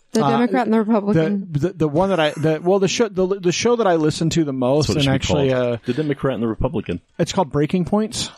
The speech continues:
Speaker 3: Okay.
Speaker 2: And so it's, uh, two folks that used to work for The Hill, uh,
Speaker 3: Oh, yeah.
Speaker 2: up in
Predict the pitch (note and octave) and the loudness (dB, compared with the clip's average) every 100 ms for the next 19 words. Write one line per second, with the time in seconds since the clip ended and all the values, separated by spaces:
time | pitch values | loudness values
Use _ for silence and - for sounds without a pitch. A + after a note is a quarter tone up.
0 | _ F3 D3 C#3 D3 C#3 D#3+ D3 C#3+ - | _ -2 0 2 2 2 2 2 2 0
1 | D3+ C#3+ C#3 C3 - F#3+ F3 C#3 E3 D#3+ | 0 2 2 0 0 0 0 -2 -2 0
2 | - C#3+ - C#3+ C#3 - - C#3 C3 A#2+ | 0 -2 -2 0 -2 -2 -2 2 2 2
3 | A2 C3+ D3 - _ _ B2+ A#2+ A#2 B2 | 0 0 -2 -8 _ _ -2 0 0 0
4 | C3+ D#3+ F3+ B2 - A#2+ A2 A2 | 0 0 0 0 -2 -2 -2 -6